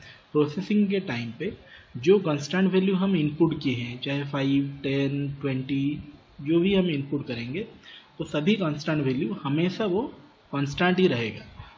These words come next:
उसका value कभी भी change नहीं होगा। Okay, so this is constant।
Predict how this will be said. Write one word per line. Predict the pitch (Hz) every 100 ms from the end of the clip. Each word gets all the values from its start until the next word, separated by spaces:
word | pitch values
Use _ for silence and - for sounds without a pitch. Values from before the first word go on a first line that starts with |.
| -
उसका | 139 - 180
value | 139 139 180 185
कभी | 135 123 143
भी | 220 - - - - _ -
change | 160 190 196 151
नहीं | 127 110
होगा। | 98 87 87 - - - _ 135
Okay, | 139 226 - - - _ -
so | 131 123 120 117 113 - - _ _ _ _ _ _ 131
this | 139
is | 165
constant। | 165 135 123 - 101 101